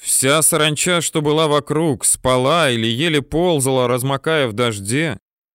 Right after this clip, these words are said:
Все эти насекомые стали прыгать в воздух и взлетать, словно земля разом поднялась в воздух. Саблину стало темно, его словно порыв ветра качнул.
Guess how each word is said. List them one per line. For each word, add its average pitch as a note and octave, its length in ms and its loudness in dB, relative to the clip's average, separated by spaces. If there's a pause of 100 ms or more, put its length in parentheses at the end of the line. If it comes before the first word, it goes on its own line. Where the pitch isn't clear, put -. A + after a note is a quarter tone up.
Все D#3+ 440 0
эти E3+ 140 -2
насекомые D#3 720 0
стали C#3+ 280 0
прыгать D3 400 -2
в C3 60 -2
воздух C#3 500 -2
и D3+ 40 0
взлетать, B2 600 -2 (320)
словно E3+ 500 2
земля D#3 600 2
разом C3+ 420 0
поднялась C3 560 -2
в B2 60 -4
воздух. G#2 480 -4 (720)
Саблину B2 540 -2
стало B2 320 -2
темно, B2+ 440 -4 (360)
его B2+ 320 0
словно C#3+ 380 0
порыв C#3+ 360 0
ветра C#3 380 -2
качнул. G2 520 -6